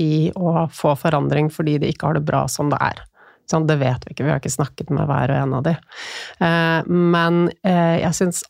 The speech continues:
absolutt vi skal, altså, eh, heie på, eh, dette med forandring. Forandring fryder, ikke sant? Forandring, fornyelse, det er bra for oss. Det trenger vi.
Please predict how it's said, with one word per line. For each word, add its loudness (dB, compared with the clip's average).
absolutt 0
vi 2
skal, 0
altså, 2
eh, 0
heie 2
på, 2
eh, 2
dette 0
med 2
forandring. 2
Forandring 2
fryder, 0
ikke -10
sant? 0
Forandring, 0
fornyelse, 2
det 4
er 2
bra 0
for -2
oss. -4
Det 0
trenger 0
vi. 2